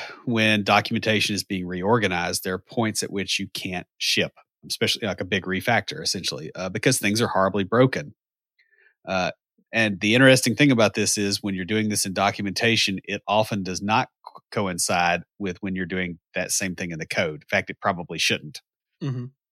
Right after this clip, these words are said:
Speaker 1: Right? 'Cause you only get the space to have that kind of freedom in the documentation writing when the code is rel-, relatively stable. <laughs>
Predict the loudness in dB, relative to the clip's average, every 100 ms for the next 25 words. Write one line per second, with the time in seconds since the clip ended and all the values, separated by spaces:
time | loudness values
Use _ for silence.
0 | _ _ _ _ _ -8 -6 -4 0 2
1 | 4 2 0 0 2 4 2 0 -2 -2
2 | -4 -8 _ -8 0 4 4 4 0 -2
3 | 0 0 -2 -4 -4 -2 -2 -2 2 4
4 | 4 4 2 2 -2 -8 -16 -20 _ _
5 | -4 -2 -2 -2 6 8 8 4 0 2
6 | 2 2 -2 0 0 0 -4 -2 0 0
7 | -2 -4 -8 -10 -8 -10 -14 _ _ _
8 | _ -16